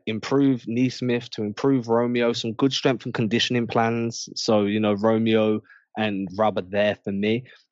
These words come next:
A lot of people are like, "Well, the first thing you need to do is move Kemba." And that's great in theory,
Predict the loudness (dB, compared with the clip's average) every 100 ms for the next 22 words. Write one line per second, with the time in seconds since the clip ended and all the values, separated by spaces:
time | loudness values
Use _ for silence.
0 | _ 2 4 4 2 4 4 4 4 2
1 | 4 2 2 -4 -2 -4 -4 -4 -2 0
2 | 0 0 0 -2 0 -2 -4 -8 -4 -4
3 | -2 2 4 4 0 -4 0 2 2 2